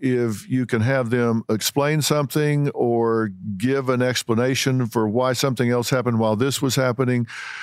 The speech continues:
then they start to go into meltdown, and that's a problem for them. And I, I just wanted people to understand what we were talking about 'cause we hadn't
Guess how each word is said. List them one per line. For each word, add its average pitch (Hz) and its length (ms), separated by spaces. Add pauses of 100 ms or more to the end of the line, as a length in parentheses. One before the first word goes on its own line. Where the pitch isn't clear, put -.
(440)
then 131 500
they 120 180
start 127 320
to 127 80
go 117 200
into 113 140
meltdown, 110 680 (120)
and 110 760
that's 127 240
a 113 40
problem 123 500
for 87 260
them. - 220 (560)
And 113 440 (380)
I, 131 340
I 135 100
just 127 180
wanted 117 320
people 113 240
to 117 60
understand 113 460
what 107 140
we 107 140
were 98 80
talking 110 240
about 104 200
'cause 92 200
we 107 140
hadn't 98 280